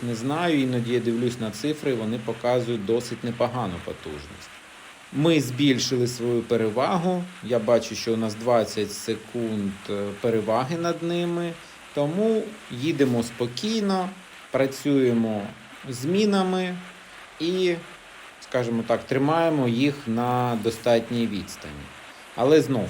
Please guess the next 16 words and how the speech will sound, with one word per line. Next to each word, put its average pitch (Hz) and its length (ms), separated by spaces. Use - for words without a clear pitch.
таки, 82 280
там 131 240
Сергій, 139 680
і, 127 80
можливо, 123 580
є 117 380
сенс, 120 680
е, 113 40
допомогти 117 540
йому 120 260
нас 117 260
наздогнати 117 800
і 95 40
фінішувати 101 800
з 104 80
нашою 135 500